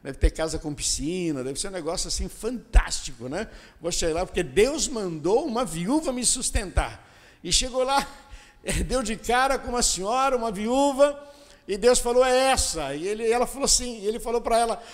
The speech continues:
"ô, ô, fulana, prepara uma comida, eu tô com uma fome danada, prepara um bolinho pra mim. E olha a resposta da mulher." Ela disse assim, "ó, ô profeta, eu sei que você é um homem de Deus, mas é o seguinte,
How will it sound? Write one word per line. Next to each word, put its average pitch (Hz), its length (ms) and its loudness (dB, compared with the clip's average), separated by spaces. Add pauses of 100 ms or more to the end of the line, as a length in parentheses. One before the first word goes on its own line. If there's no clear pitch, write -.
(120)
"ô, 185 300 0
ô, 190 60 2
fulana, 196 520 0 (360)
prepara 254 520 2
uma 220 380 0
comida, 196 380 -4
eu 196 60 -2
tô 214 120 -4
com 214 80 -12
uma 220 140 -4
fome 202 240 -2
danada, 185 360 -2
prepara 269 400 -4
um 202 140 -2
bolinho 180 420 0
pra 156 160 -2
mim. 220 300 -2 (260)
E 214 60 2
olha 311 160 4
a 269 60 -4
resposta 240 600 0
da 208 120 -4
mulher." 180 600 -2 (320)
Ela 226 220 2
disse 220 320 2
assim, 202 240 -4
"ó, 185 400 -4
ô 175 60 -4
profeta, 180 540 -2
eu 143 40 -4
sei 208 220 -6
que 233 80 -12
você 180 300 -2
é 165 80 0
um 156 120 -4
homem 170 240 -4
de 208 80 -8
Deus, 202 400 -2
mas 151 200 -6
é 185 40 -4
o - 20 -6
seguinte, 180 520 -4